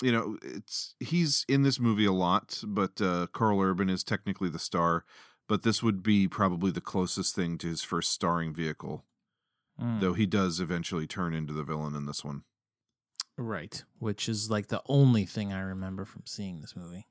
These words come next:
Speaker 1: This is another one of those
Speaker 2: Sorry about
Speaker 1: movies where all I remembered were some images in my mind. Like,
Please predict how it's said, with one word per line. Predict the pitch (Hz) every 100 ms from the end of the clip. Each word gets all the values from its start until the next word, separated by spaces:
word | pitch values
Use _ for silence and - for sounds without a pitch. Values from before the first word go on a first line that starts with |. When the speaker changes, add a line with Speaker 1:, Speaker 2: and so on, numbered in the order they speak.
| _ _ _ _ - _ - -
Speaker 1:
This | 135 147
is | 151
another | 143 135 131
one | 131
of | 127
those | 117
Speaker 2:
Sorry | 110
about | 113
Speaker 1:
movies | 110 113 104
where | 107 107
all | - 107 110
I |
remembered | 110 104 101 95 95
were | 87 90
some | - 90
images | 87 82 76 76 73 - - _ _ _
in | - 80
my | 73
mind. | 69 71 67 65 -
Like, | - 60 -